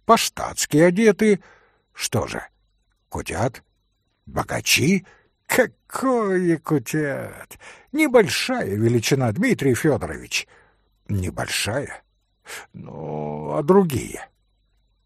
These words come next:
Из города эти, двое господ.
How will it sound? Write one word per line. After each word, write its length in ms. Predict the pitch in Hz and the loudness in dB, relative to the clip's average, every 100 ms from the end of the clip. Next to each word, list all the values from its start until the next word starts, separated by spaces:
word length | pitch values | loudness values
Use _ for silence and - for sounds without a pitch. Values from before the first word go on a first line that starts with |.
| _ | _
Из 260 | 285 233 | 2 2
города 480 | 151 214 226 214 160 | 4 2 4 0 4
эти, 580 | 143 113 87 - 95 - _ | 4 4 -2 -6 -8 -12 _
двое 360 | 175 262 165 131 | -2 4 4 6
господ. 600 | 214 - - 104 - | 4 2 -2 -6 -6